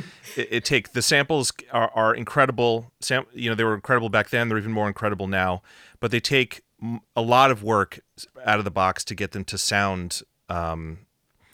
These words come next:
anywhere close to being real, which is almost a whole separate skill. Not even almost. It is a whole separate skill,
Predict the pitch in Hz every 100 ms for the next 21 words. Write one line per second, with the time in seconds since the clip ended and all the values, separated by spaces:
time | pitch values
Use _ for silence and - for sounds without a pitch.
0 | - _ _ 107 113 101 - 107 101 90
1 | 92 87 92 80 80 104 - 101 120 117
2 | 98 110 - 104 95 90 - - 87 78
3 | 113 107 98 87 71 98 117 120 104 101
4 | - 85 87 - - 82 80